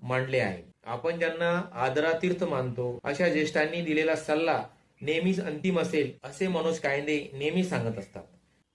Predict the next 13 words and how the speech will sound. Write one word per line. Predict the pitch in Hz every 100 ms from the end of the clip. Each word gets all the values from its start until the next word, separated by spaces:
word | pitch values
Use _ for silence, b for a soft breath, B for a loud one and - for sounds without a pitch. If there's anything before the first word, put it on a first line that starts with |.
| _ _ -
सर्वसामान्यांच्या | 139 170 170 127 139 139 139 160
हितासाठी | 147 123 127 160 147 117 117 127 - _ _ _
दुप्पट | - 120 143 175
वेगाने | 170 160 156 160
कार्यरत | 160 139 151 156
राहणार | 147 135 139 147
असल्याचे | 131 123 151 143 143 131 131 -
ते | _ -
नेहमी | 165 151 165
सांगत | 160 131 143
असतात. | 120 - 101 - _ _ _ 131
मागील | 127 123 127 190
काळात | 151 135 135 135 - -